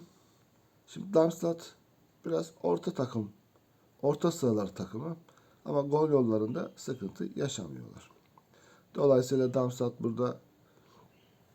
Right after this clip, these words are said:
gol bulabilir mi? Elbette bulabilir. Darmstadt destek vermese bile Leipzig burada tek başına maçı iki buçuk üste bile taşıyabilir arkadaşlar. Tabii benim buradaki ana bahsim bu değil.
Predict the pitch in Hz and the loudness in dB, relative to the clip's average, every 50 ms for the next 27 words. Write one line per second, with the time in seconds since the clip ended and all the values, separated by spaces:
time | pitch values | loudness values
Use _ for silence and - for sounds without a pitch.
0 | _ _ _ _ _ _ - - - 123 120 117 127 123 120 110 120 123 123 123 | _ _ _ _ _ _ -20 -16 -8 -2 2 2 4 4 4 4 4 2 4 4
1 | 131 120 104 85 95 113 120 - - - - - _ _ _ _ _ _ _ - | 4 2 0 -2 -2 -6 -6 -8 -10 -16 -20 -20 _ _ _ _ _ _ _ -20
2 | - - - 196 180 160 131 107 95 - - 87 85 78 78 71 - - 165 165 | -20 -12 -6 -4 0 0 0 0 0 -4 -10 -10 -10 -10 -12 -12 -10 -8 -8 -8
3 | 165 - _ - _ _ _ _ _ - - - - - _ - 139 135 135 135 | -10 -10 _ -20 _ _ _ _ _ -20 -18 -18 -18 -16 _ 0 2 2 2 2
4 | - 135 135 131 - 139 143 143 143 - 139 135 135 131 135 131 120 101 85 - | 0 0 0 0 0 0 0 0 2 0 -2 0 0 0 0 0 0 -2 -4 -6
5 | - 95 95 - - - - - - 123 117 107 92 90 95 104 95 - 104 98 | -8 -8 -6 -6 -6 -6 -6 -8 -4 -2 -2 -2 -2 -4 -8 -10 -8 -6 -8 -6
6 | 92 110 113 113 - 143 123 117 - - 80 - - 98 117 135 147 - _ - | -6 -6 -8 -6 -4 -4 -4 -4 -6 -12 -14 -12 -10 -8 -8 -8 -8 -10 _ -12
7 | - 92 92 - 110 - - - 101 - - 123 107 95 - - - _ - - | -10 -10 -8 -8 -8 -10 -10 -12 -14 -6 -4 -4 -4 -6 -10 -16 -20 _ -20 -14
8 | - 87 85 95 110 135 - - - _ _ - - 101 95 - - 131 - 135 | -12 -8 -6 -4 -4 -6 -6 -8 -12 _ _ -12 -12 -10 -10 -8 -8 -8 -6 -4
9 | 123 117 95 90 82 69 71 71 - - 62 52 - - - - - - _ _ | -4 -6 -4 -6 -8 -10 -12 -16 -16 -16 -18 -18 -18 -20 -20 -20 -20 -20 _ _
10 | _ _ _ _ _ _ _ _ _ _ _ _ - 123 123 120 123 117 123 127 | _ _ _ _ _ _ _ _ _ _ _ _ -2 0 2 4 4 4 4 4
11 | 127 123 127 120 120 - 101 110 120 120 117 113 110 110 - - 107 98 90 87 | 4 4 4 0 0 0 -2 -2 0 0 0 0 -2 -4 -4 -6 -6 -6 -6 -6
12 | - 87 85 - | -8 -8 -8 -8